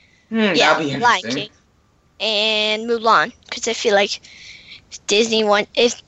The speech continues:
Speaker 2: Disney's trying to make these a little darker, I feel Mulan would have a lot of potential.
Speaker 1: D-, definitely. That's a good one, Mulan. Ooh, just think about the,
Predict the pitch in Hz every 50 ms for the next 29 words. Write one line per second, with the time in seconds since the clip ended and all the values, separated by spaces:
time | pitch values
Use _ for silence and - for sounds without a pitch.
0 | _ _ _ _ _ _ _ - 269 302 302 294 269 285 277 277 247 - - 285
1 | 254 247 247 247 247 233 226 240 - - 254 247 - 254 247 254 269 262 240 214
2 | - - - 113 190 226 - 277 285 302 311 - _ _ _ - 202 220 - -
3 | 233 220 208 202 190 - 269 240 220 202 202 196 196 208 214 214 208 196 - -
4 | - 196 196 185 175 185 185 185 185 180 185 165 - - - - - - 240 190
5 | 156 - - 131 - - _ _ _ _ _ _ - - - 147 127 160 160 175
6 | 180 - 190 175 151 147 135 127 117 - - - - 151 127 107 - - 180 180
7 | 190 202 175 160 139 131 120 113 123 127 127 127 123 123 135 156 185 220 247 254
8 | 254 254 254 - 247 254 - - _ _ _ - 202 233 247 226 170 143 147 208
9 | 214 - - 208 202 190 - - 156 170 165 - - - 160 139 123 - -